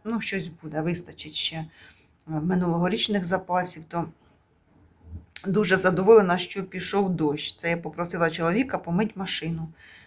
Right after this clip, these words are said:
«Помий наш автомобіль, і піде дощ». У нас так, не тільки, мабуть, у нас, а в багатьох. <laughs>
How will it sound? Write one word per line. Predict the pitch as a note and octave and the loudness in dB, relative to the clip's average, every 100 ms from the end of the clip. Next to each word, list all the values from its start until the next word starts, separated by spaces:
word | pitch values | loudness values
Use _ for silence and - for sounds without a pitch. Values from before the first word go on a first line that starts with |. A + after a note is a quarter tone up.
| _ | _
«Помий | - G3 G#3 F#3+ - | -2 4 4 4 0
наш | F3 F#3 F3 | -2 0 0
автомобіль, | F3+ F#3+ G3 G3+ C#4+ D#4 - - - - - - | -2 2 4 6 4 4 -2 -20 -20 -20 -20 -12
і | G3+ B3 C4+ - | -2 -2 -2 -2
піде | A3 G#3 G#3 | 0 4 4
дощ». | D#3+ F3 D#3 D#3+ - - F#3+ | 4 2 0 0 -6 -10 -4
У | |
нас | F3 E3+ - - | -2 -2 -4 -10
так, | - F3 - - | -6 -6 -6 -12
не | F3+ F#3+ | -2 -2
тільки, | G3 G#3 E3+ | -2 -4 0
мабуть, | E3 D#3+ E3 E3+ | 0 0 -2 -2
у | |
нас, | E3 E3 E3 | 2 2 2
а | E3+ | 0
в | |
багатьох. | E3+ F#3 F#3+ F#3+ D4+ D#4 - | 4 6 4 6 4 4 -2
<laughs> | F#4+ | -10